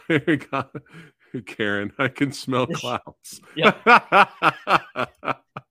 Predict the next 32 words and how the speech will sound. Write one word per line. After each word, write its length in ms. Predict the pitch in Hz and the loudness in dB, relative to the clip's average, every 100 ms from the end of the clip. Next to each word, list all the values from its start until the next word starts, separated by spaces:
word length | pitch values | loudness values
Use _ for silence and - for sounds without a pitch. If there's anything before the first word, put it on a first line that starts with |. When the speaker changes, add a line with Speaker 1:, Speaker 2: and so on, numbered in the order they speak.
| - 247 233 214 156 - | -16 -14 -12 -14 -16 -6
Speaker 1:
Oh 420 | 143 139 139 135 | -2 0 0 -2
my 180 | 131 127 | -4 -4
goodness. 440 | 127 127 120 117 _ _ _ _ - | -4 -6 -6 -10 _ _ _ _ -2
Uh, 480 | 131 127 117 110 - | 2 4 2 -2 -6
but 160 | 113 139 135 | 0 0 4
yeah, 380 | 139 113 98 98 | 4 4 2 -2
I 80 | 104 | -4
was 220 | 104 92 | -4 -8
just, 220 | 98 90 _ 120 | -12 -14 _ -14
some 240 | - 123 | -8 -6
of 60 | 101 | -6
the 60 | |
things 260 | 104 98 87 | -6 -8 -6
Radu 400 | 90 87 87 82 | -8 -6 -6 -8
was 120 | 76 | -10
doing, 280 | 82 80 76 | -12 -14 -14
man, 180 | 73 73 | -14 -14
I 60 | |
was, 160 | 73 71 - | -16 -16 -18
I 80 | 73 | -18
was 160 | 71 71 | -20 -18
rolling, 420 | 76 76 73 69 | -14 -14 -14 -18
man, 100 | 67 69 69 76 | -20 -20 _ _
rolling. 440 | 85 95 95 80 - _ _ _ 131 | -12 -8 -8 -10 -16 _ _ _ 0
I 40 | |
mean, 140 | 143 139 | 0 2
who 120 | 240 | 0
doesn't 320 | 277 294 120 | 0 0 0
have 180 | 101 87 | -2 -4
a 40 | |
ninja 320 | 87 87 76 | -6 -10 -12
sword, 320 | - 71 65 | -16 -18 -20